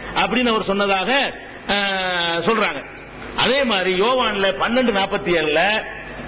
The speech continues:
அழகான வாசகத்தை சொல்றாரு. இது ரசூலுல்லாஹ் சொன்ன மாதிரி வாசகம் தான். இதுவும் ஹதீஸ் குர்ஆன்ல எல்லாம் பார்க்கிறோம். அவர் சொல்றாரு, இயேசுநாதர் சொல்றாரு, "ஒருவன் என் வசனங்களை கேட்டு கை கொள்ளாமற் போனால்",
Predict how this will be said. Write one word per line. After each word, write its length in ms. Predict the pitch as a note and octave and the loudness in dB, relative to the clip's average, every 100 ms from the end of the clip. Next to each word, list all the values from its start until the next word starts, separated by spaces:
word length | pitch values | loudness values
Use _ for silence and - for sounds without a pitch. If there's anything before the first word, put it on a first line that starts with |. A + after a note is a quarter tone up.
| - | -2
அழகான 420 | E3 A3 C4+ C#4 | 0 2 2 2
வாசகத்தை 500 | A3+ F#3+ G#3+ F#3+ F#3+ | 2 2 2 2 2
சொல்றாரு. 300 | F3 D#3 A#2+ - - - - | 2 2 0 -6 -10 -12 -4
இது 240 | F3+ C4 A#3+ | 2 4 4
ரசூலுல்லாஹ் 360 | G#3+ A#3 A#3+ | 4 2 0
சொன்ன 160 | A3+ A3 | 0 0
மாதிரி 220 | A3+ A3+ | 2 2
வாசகம் 340 | G3 G3 F#3+ | 2 2 2
தான். 180 | E3 A#2 | 0 0
இதுவும் 200 | G3+ A#3+ | 2 4
ஹதீஸ் 320 | G3 F#3 G3 | 4 4 4
குர்ஆன்ல 180 | G3+ G3 | 4 2
எல்லாம் 180 | G#3+ G#3 | 2 2
பார்க்கிறோம். 460 | E3+ F#3 E3 B2 - - - - - | 2 0 -2 -4 -6 -10 -10 -8 0
அவர் 220 | E3+ C#3+ | 2 4
சொல்றாரு, 240 | F#3 G3+ | 4 4
இயேசுநாதர் 520 | F#3 F#3+ G3 F3 E3 D#3+ | 2 2 2 2 2 2
சொல்றாரு, 440 | E3 E3+ C#4 A#3 - - - | 4 4 4 2 -2 -6 0
"ஒருவன் 400 | G3 G#3 F3+ B2+ - - - - - - - - - | 2 4 2 -2 -10 -14 -14 -14 -12 -12 -12 -12 0
என் 220 | C#3 F#3 | 2 4
வசனங்களை 600 | D#3+ D#3 A3+ G#3+ G3+ G3 | 2 2 2 2 2 0
கேட்டு 520 | G3+ G3 A#3 - F#3+ - - - - - - - - | 0 0 0 0 0 -2 -6 -8 -10 -10 -10 -10 -2
கை 200 | G3 A#3 | 0 2
கொள்ளாமற் 580 | A3+ A3+ A3 A3 G#3 D3+ | 2 2 2 0 -2 -2
போனால்", 320 | F#3+ F#3 | 0 0